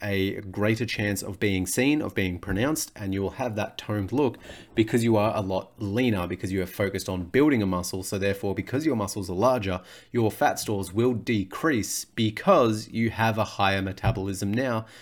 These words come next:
compared to when you started and you've built and repaired your entire body. And you're healthier, you're moving, there's less pain when you sit down, or there's no back issues or whatever. So, also one of the fun things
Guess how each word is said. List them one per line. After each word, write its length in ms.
compared 380
to 80
when 180
you 120
started 480
and 160
you've 160
built 260
and 140
repaired 520
your 160
entire 360
body. 400
And 140
you're 140
healthier, 480
you're 160
moving, 400
there's 180
less 220
pain 320
when 100
you 60
sit 240
down, 380
or 200
there's 160
no 160
back 320
issues 340
or 280
whatever. 420
So, 480
also 340
one 160
of 60
the 80
fun 300
things 960